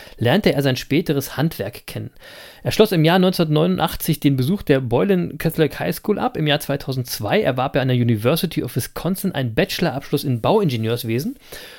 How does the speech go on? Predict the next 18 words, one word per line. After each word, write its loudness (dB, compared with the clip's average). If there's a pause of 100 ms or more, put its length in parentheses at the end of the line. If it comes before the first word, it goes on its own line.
(160)
und 6
im 8
Jahr 4
zweitausendsechs 0
am -2
Illinois 2
Institute -4
of -6
Technology -4
einen -2
Masterabschluss -4
in -6
Architektur. -8 (1120)
Jetzt -2
kommt 2
schon 2
der 2
erste -4